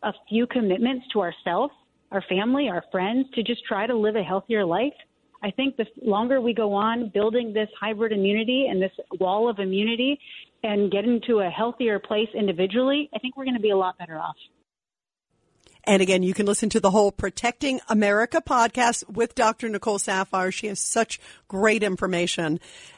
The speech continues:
Speaker 2: and it is on W A B C radio dot com. Let's go to your calls, one eight hundred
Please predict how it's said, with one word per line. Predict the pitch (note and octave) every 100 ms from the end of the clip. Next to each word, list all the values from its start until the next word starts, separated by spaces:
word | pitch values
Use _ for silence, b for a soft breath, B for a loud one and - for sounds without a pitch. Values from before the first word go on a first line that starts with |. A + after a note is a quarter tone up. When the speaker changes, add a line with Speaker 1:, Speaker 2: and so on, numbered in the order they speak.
| _
Speaker 2:
and | G3 F3+ E3+ -
it | - F#3+
is | F#3
on | F3+ F3+
W | F3 F3+ E3
A | E3
B | E3
C | - F#3+
radio | E3 E3 D#3+ D#3+
dot | D#3 D3+ D#3
com. | - D#3 D3+ D3 B B B
Let's | G3+ G#3 A3 B3
go | - A#3+
to |
your | A3+ G3+
calls, | C4 A#3+ C#4
one | A#3+
eight | A#3+ A#3
hundred | A3 B3+ B3 F#3